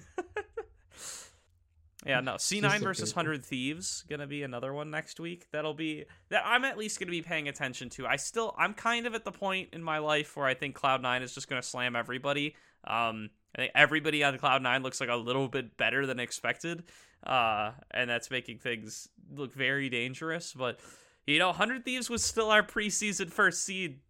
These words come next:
Speaker 1: so we, we gotta give them at least a little bit of credit. Let's see if they can, uh, take a game off
Speaker 2: Second
Speaker 1: Cloud Nine
Speaker 2: seed.
Speaker 1: here.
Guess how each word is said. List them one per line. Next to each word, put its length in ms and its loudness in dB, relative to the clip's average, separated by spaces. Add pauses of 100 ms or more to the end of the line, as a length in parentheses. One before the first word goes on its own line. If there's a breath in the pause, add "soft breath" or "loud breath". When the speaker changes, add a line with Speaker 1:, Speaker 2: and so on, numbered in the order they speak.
(140)
Speaker 1:
so 540 0
we, 160 -8
we 180 -8
gotta 240 6
give 140 -2
them 160 2
at 80 -2
least 180 -4
a 60 0
little 160 0
bit 140 -2
of 60 -4
credit. 380 2
Let's 180 -4
see 220 -2
if 140 -4
they 100 -2
can, 220 -6
uh, 240 2
take 240 -2
a 40 -10
game 280 -6
off 80 -4
Speaker 2:
Second 260 0
Speaker 1:
Cloud 0 -
Nine 200 -2
Speaker 2:
seed. 20 -12
Speaker 1:
here. 200 -12